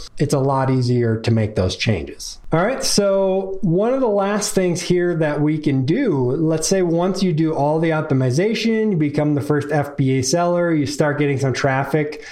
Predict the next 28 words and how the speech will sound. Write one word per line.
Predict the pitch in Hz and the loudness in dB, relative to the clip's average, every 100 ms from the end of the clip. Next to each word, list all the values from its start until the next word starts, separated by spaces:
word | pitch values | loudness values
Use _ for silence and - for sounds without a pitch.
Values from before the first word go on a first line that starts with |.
| - - - | -18 -16 -4
on | 143 151 | 0 2
this | 143 143 | 0 0
product, | 160 156 156 156 | 0 0 0 -2
start | - 135 120 | 0 -2 0
getting | 139 135 | 0 0
some | 135 127 | 0 -2
sales. | - 165 190 190 190 190 - - - - | 0 0 2 0 -2 -6 -10 -14 -16 -2
Now | 160 190 262 | 0 0 0
we | 240 | 0
can | 208 180 | 0 -2
create | - 175 175 175 - - - - | 0 0 2 -2 -6 -16 -10 -2
an | 147 | 0
advertising | - 143 156 147 135 113 107 104 | 2 0 2 0 0 2 0 2
campaign. | 120 101 107 95 82 - | 0 0 0 0 0 -2
And | 135 131 | 0 0
the | 135 | 0
advertising | 156 214 240 208 196 180 160 | 0 0 0 0 0 0 0
campaign | 165 147 156 156 151 | 0 0 0 0 0
that | 135 | 0
I | 135 143 | 0 2
like | 143 139 | 0 0
to | 139 | -2
start | - 160 190 | 0 0 2
with | 214 233 - - | 0 0 -4 -2
is | 151 143 | 0 0
that | 131 - | -2 -2
five | - 156 165 156 | 0 2 0 0
cent | - 156 156 151 | 0 2 0 -2